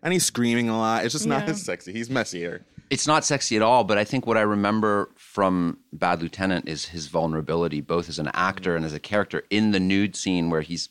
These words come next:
Speaker 3: like, near-, it's nearly like a trance-like nude scene. So that, the films came out very close together, I think,
Speaker 1: Right.
Speaker 3: Bad Lieutenant and The Piano. So that overrides my memory, actually, of what he's like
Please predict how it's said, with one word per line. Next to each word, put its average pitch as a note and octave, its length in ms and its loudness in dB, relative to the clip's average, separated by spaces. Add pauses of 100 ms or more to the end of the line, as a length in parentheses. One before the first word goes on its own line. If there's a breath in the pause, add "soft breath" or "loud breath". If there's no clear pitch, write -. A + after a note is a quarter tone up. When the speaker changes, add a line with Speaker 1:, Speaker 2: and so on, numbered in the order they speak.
(100)
Speaker 3:
like, D#2+ 220 -10
near-, G#2 280 0
it's - 140 -16
nearly A2 220 0
like E2 140 -2
a - 40 -12
trance-like F2 840 -2
nude D#2 200 -4
scene. D2 200 -4
So G2 100 -2
that, G#2 240 2 (680 loud breath)
the A2 100 0
films C#3 580 2
came B2+ 300 0
out B2 180 2
very G#2+ 220 2
close A2 320 -2
together, G#2+ 440 -2
I - 60 -8
think, D#3 220 -4
Speaker 1:
Right. - 80 -4
Speaker 3:
Bad B2+ 160 0
Lieutenant B2 340 -2
and A#2 80 0
The A#2 60 0
Piano. A#2+ 320 0
So A#2 160 0
that - 260 2
overrides G#2 800 2
my F2+ 120 2
memory, F2+ 380 2
actually, E2+ 320 -2
of D2 80 -4
what D#2+ 180 0
he's D#2+ 200 -4
like D#2+ 380 0